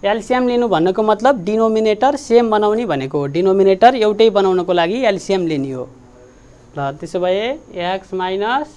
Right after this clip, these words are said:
two, त्यसो भए यहाँ के छ, एक्स minus one। अब एलसिएमसँग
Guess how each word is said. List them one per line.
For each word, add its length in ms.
two, 400
त्यसो 180
भए 160
यहाँ 140
के 180
छ, 320
एक्स 560
minus 800
one। 280
अब 100
एलसिएमसँग 720